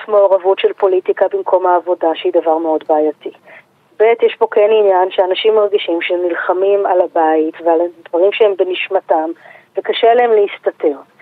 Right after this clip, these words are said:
אז הייעוץ המשפטי יגיד לך, "כן, תחתום בראשי תיבות, ואל תכניס את עצמך לצרה הזאת, ואל תפרסם שום דבר פומבי, כדי שמחר בבוקר כשאני אעשה גוגל על השם שלך,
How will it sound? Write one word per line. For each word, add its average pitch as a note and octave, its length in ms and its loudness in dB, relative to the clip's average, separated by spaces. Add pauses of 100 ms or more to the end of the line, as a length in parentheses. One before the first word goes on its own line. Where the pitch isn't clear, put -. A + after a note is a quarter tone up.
(280)
אז G3+ 140 0
הייעוץ C#4 300 4
המשפטי C#4+ 440 0
יגיד C#4 340 0
לך, D4 220 0
"כן, C#4 200 2
תחתום A#3+ 320 0
בראשי A3 320 4
תיבות, G#3+ 640 2
ואל F#3+ 180 2
תכניס G3 360 -4
את - 60 -6
עצמך F3+ 440 -4
לצרה F#3+ 380 0
הזאת, G#3+ 340 2 (440)
ואל F#3+ 140 2
תפרסם G3 500 -2
שום G3 220 -4
דבר F3+ 240 2
פומבי, F3 400 -4
כדי F#3 200 -4
שמחר F#3+ 440 0
בבוקר F#3 380 -2
כשאני F3 300 -4
אעשה G3 160 0
גוגל G3 380 0
על F3+ 100 0
השם G#3+ 220 0
שלך, G3+ 280 -2